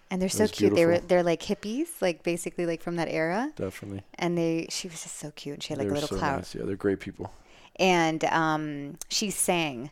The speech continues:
Speaker 1: So now, Benny, you want me to sing at
Speaker 2: I,
Speaker 1: our
Speaker 2: I mean, if you feel like it.
Speaker 1: Which,
Speaker 2: If you really
Speaker 1: wh-, what
Speaker 2: <laughs> want
Speaker 1: song
Speaker 2: to.
Speaker 1: should I go
Speaker 2: <laughs>
Speaker 1: for?
Speaker 2: I don't know.
Speaker 1: <laughs>
Speaker 2: I can't
Speaker 1: If,
Speaker 2: wait to hear this.
Speaker 1: if you're happy and you know it, clap your hands.
Speaker 2: Yeah, that's a good one.
Speaker 1: <laughs>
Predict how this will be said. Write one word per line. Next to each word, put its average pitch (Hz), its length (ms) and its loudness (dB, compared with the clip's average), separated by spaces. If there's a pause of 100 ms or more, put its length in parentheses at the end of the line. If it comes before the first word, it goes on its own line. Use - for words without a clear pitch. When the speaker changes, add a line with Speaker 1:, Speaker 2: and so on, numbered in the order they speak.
(200)
Speaker 1:
So 160 240 0
now, 156 180 2
Benny, 151 340 0
you 165 200 -4
want 156 180 0
me 151 80 -2
to 175 80 -6
sing 214 480 -4
at 208 100 2
Speaker 2:
I, 202 40 4
Speaker 1:
our 196 140 -2
Speaker 2:
I - 20 -4
mean, 104 160 0
if 90 80 -2
you 90 100 -4
feel 113 240 -4
like 95 220 -4
it. 120 180 -10
Speaker 1:
Which, 180 200 -4
Speaker 2:
If - 100 -8
you 101 60 -2
really - 120 4
Speaker 1:
wh-, - 80 -10
what 120 60 6
Speaker 2:
<laughs> 196 100 6
want - 100 -2
Speaker 1:
song 226 220 10
Speaker 2:
to. - 40 4
Speaker 1:
should 254 120 4
I 247 100 12
go 240 280 12
Speaker 2:
<laughs> - 0 -
Speaker 1:
for? 311 240 10
Speaker 2:
I - 80 12
don't 127 180 8
know. 127 240 8 (360)
Speaker 1:
<laughs> - 360 -2
Speaker 2:
I - 40 0
can't 233 200 8
Speaker 1:
If, 110 60 2
Speaker 2:
wait 110 180 8
to 104 80 0
hear 113 180 8
this. 110 240 4
Speaker 1:
if 226 160 4
you're 240 80 12
happy 208 300 6
and 208 80 2
you 202 60 2
know 190 120 4
it, 196 120 4
clap 190 220 0
your 202 100 2
hands. 196 240 2
Speaker 2:
Yeah, 104 280 8
that's 107 220 -2
a 107 40 -10
good 98 160 -2
one. 98 100 -8 (280)
Speaker 1:
<laughs> - 120 -2